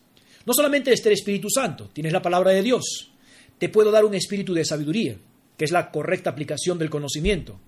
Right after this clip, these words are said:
Revelación, ya la tenemos, la palabra de Dios. Y el conocimiento de Él, ya lo tenemos, es la palabra de Dios. Versículo dieciocho dice,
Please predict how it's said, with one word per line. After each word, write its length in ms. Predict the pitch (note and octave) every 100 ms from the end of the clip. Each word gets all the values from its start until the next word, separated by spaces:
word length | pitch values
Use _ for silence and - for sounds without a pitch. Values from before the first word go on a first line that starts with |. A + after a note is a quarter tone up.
| _ - - -
Revelación, 720 | D#3 F3+ F#3 E3+ A#3 D3+ A2+
ya 100 | D#3
la 100 | G#3
tenemos, 340 | F3+ G#3 F3
la 100 | D3+
palabra 280 | D3+ E3 E3+
de 100 | D#3
Dios. 440 | E3+ G3+ - - -
Y 80 | F3
el 80 | G3
conocimiento 580 | F#3+ F#3+ G3+ A#3 A3+
de 120 | G#3 A#3
Él, 180 | B2
ya 120 | B2 G3+
lo 100 | A3+
tenemos, 400 | A#3 B3 B2+ C#3+
es 60 |
la 100 | D#3+
palabra 300 | D#3+ F#3 F#3
de 100 | G3+
Dios. 420 | G3+ B3+ D3 - _
Versículo 300 | G3+ G3+ A3+
dieciocho 360 | F#3 F3 G3+ D#3+
dice, 340 | G3+ C3 G#2+